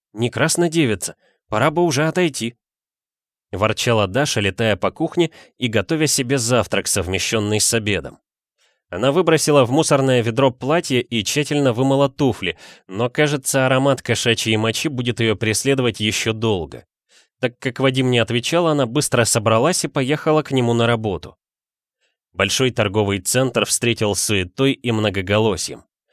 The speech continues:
Вокруг сновали довольные и веселые покупатели. В кафе, расположенных на каждом этаже, неторопливо пили кофе отдыхающие. Люди вышли из дома, чтобы насладиться шопингом,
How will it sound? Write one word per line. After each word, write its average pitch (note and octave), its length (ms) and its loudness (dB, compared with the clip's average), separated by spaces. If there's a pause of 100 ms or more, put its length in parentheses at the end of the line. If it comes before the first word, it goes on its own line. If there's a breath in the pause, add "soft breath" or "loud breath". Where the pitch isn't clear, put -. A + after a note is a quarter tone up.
(280)
Вокруг B2 360 0
сновали D#3 420 2
довольные B2+ 760 2
и G#2+ 200 -6
веселые A#2+ 520 0
покупатели. G#2 720 -4 (420)
В - 120 -20
кафе, C3 460 2
расположенных G#2 800 0
на G#2 160 -2
каждом F#2 400 -2
этаже, F#2+ 400 0 (240 loud breath)
неторопливо A#2+ 720 0
пили D#3+ 260 -2
кофе C3 360 -2
отдыхающие. G2+ 960 -4 (560)
Люди F3 300 0
вышли D#3 360 0
из G#2+ 340 -2
дома, E3 280 0
чтобы C#3 320 -2
насладиться C3+ 600 0
шопингом, F2 720 -4